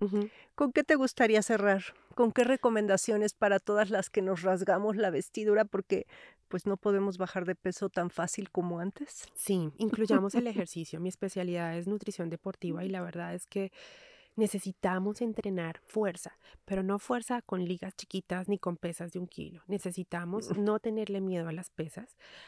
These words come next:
Speaker 1: asesorarnos muy bien. Es la etapa en la que podemos formar hueso y ese hueso depende de cuánto estés haciendo de ejercicio de fuerza. Y no se trata de, de que el entrenamiento de fuerza sea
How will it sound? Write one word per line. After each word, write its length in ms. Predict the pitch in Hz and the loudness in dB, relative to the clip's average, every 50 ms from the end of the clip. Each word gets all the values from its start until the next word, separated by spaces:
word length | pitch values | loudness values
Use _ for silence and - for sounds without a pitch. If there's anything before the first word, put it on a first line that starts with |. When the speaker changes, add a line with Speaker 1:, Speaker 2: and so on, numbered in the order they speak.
| - - | 0 4
Speaker 1:
asesorarnos 880 | - 202 190 - 220 196 - - 180 180 175 170 180 185 190 190 190 | 4 4 6 4 0 0 2 0 0 2 2 0 0 0 0 0 0
muy 240 | 214 196 202 196 185 | 0 0 0 0 0
bien. 340 | 175 175 160 160 165 208 233 _ - - - - - - | -2 -2 -4 -6 -6 -8 -12 _ -18 -20 -20 -20 -10 -4
Es 120 | - 202 190 | -2 2 2
la 100 | 190 196 | 2 2
etapa 300 | - - 208 202 - 208 | 2 0 0 0 2 0
en 80 | 208 | 0
la 60 | 214 | 0
que 120 | 214 - 208 | 0 -4 -6
podemos 360 | - - 170 165 160 170 - | -6 -6 -6 -6 -6 -8 -8
formar 480 | - - 185 175 170 170 165 165 165 170 | -6 -4 -4 -2 -2 -2 -2 -4 -4 -2
hueso 440 | 180 202 190 175 - - 180 185 - | -2 -2 -2 -2 -4 -6 -8 -8 -6
y 100 | - 196 | -6 -6
ese 180 | 190 175 - 180 | -4 -4 -6 -8
hueso 380 | 175 180 202 202 202 - 220 | -6 -6 -6 -6 -6 -6 -6
depende 460 | 208 185 - - 180 175 175 175 190 190 | -6 -6 -6 -6 -4 -4 -4 -4 -4 -4
de 160 | 185 175 - _ | -6 -8 -8 _
cuánto 720 | _ - 202 214 196 196 202 202 202 202 - 240 247 285 - _ _ | _ -2 0 2 2 2 0 0 -2 -2 -2 -4 -4 -4 -6 _ _
estés 640 | - 185 - - _ - 185 180 180 185 180 - - | -8 -8 -8 -8 _ -6 -4 -4 -6 -8 -12 -14 -14
haciendo 540 | - 180 175 - - 196 190 190 190 190 202 | -14 -14 -10 -6 -4 -2 -2 -2 -2 -4 -6
de 100 | 202 208 | -6 -8
ejercicio 600 | 185 - 185 175 - - 185 180 - - 185 180 | -8 -8 -10 -10 -8 -8 -10 -10 -10 -10 -10 -10
de 80 | 180 180 | -10 -10
fuerza. 480 | - - - - 175 151 - - - - _ - - - - - - - - | -14 -12 -8 -8 -8 -6 -8 -8 -10 -10 _ -20 -20 -20 -20 -20 -20 -8 0
Y 140 | - 220 | 2 4
no 120 | 214 202 196 | 4 4 4
se 140 | - 208 202 | 4 2 0
trata 500 | - - 214 208 - - - 214 220 - - - - - - - _ | 0 0 0 -2 -2 -4 -6 -6 -6 -8 -14 -20 -20 -20 -20 -14 _
de, 420 | 180 175 196 190 185 185 180 180 - - | 0 2 2 2 2 2 0 -2 -4 -6
de 200 | 180 175 190 180 | -4 -2 -2 -2
que 140 | - - 185 | -2 -2 -2
el 80 | 185 | 0
entrenamiento 560 | 180 175 175 185 185 180 175 175 170 - - | 0 -2 -2 -2 -4 -2 -2 -2 -4 -4 -4
de 60 | 190 196 | -6 -4
fuerza 400 | - - 202 180 165 - 185 180 | -4 -4 -4 -4 -4 -6 -6 -6
sea 460 | - - 202 196 190 190 202 - | -4 -4 -4 -4 -4 -6 -8 -8